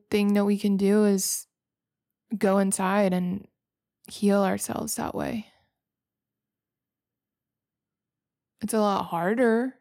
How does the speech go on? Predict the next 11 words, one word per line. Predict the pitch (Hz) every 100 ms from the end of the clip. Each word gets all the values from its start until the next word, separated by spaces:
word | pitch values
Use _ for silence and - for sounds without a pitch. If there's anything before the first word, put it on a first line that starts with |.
| _
than | 190 190 185 185 180 180 196 - _ _ _ _ _ _ _ _ _ _ _ _ _ _ _ _ _ _ 208
getting | 196 185 185
on | 180 180
social | - 190 196
media | 185 180 180 180
and | 180 180 180 175 - _ -
calling | 190 185 185 180
out | 180 185 - _ -
all | 185
these | 185 180 -
people. | - 180 208 208 -